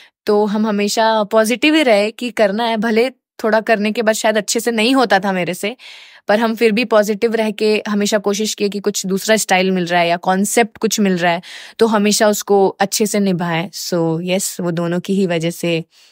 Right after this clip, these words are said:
शायद मेरा और डांस स्टाइल में थोड़ा इम्प्रूवमेंट आया है।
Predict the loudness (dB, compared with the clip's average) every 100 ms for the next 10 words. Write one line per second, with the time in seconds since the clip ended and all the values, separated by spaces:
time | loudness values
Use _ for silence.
0 | _ -6 0 0 2 2 2 4 2 0
1 | -2 -2 0 -2 0 0 -2 -2 2 2
2 | 0 -4 -4 -4 -4 -4 -6 -8 -10